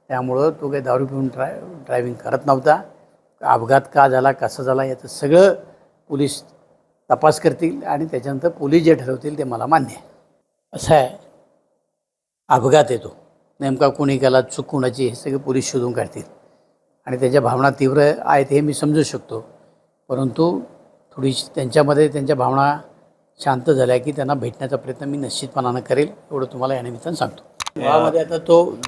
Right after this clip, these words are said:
Speaker 1: जो रस्ता आहे, तो म्हणजे त्या ठिकाणी, अं, चांगला रस्ता झाल्यामुळं तर गाड्यांना स्पीड असतं, मग ती टू व्हीलर असू द्या, फोर व्हीलर असू द्या किंवा आणखीन ट्रक असू द्या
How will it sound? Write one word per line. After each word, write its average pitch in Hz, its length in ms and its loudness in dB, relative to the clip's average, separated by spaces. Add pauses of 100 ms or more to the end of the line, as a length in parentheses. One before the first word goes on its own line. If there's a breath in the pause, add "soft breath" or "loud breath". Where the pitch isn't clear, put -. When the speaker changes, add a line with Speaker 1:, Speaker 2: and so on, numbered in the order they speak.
(140)
Speaker 1:
जो 143 120 2
रस्ता 139 320 0
आहे, 101 160 0 (720)
तो 156 340 0
म्हणजे 139 600 0 (420)
त्या 147 100 -2
ठिकाणी, 147 420 0 (1300)
अं, 120 720 2 (380)
चांगला 143 280 6
रस्ता 151 240 2
झाल्यामुळं 143 400 2
तर 160 80 0
गाड्यांना 139 460 2
स्पीड 143 260 0
असतं, 127 320 0
मग 123 120 -12
ती 127 120 -14
टू 135 160 -8
व्हीलर 131 240 0
असू 117 180 -4
द्या, 139 120 0
फोर 127 180 -6
व्हीलर 127 260 0
असू 135 260 -4
द्या 139 120 0
किंवा 135 300 -2
आणखीन 131 340 -2 (1120 soft breath)
ट्रक 147 320 2
असू 139 220 2
द्या 107 160 -6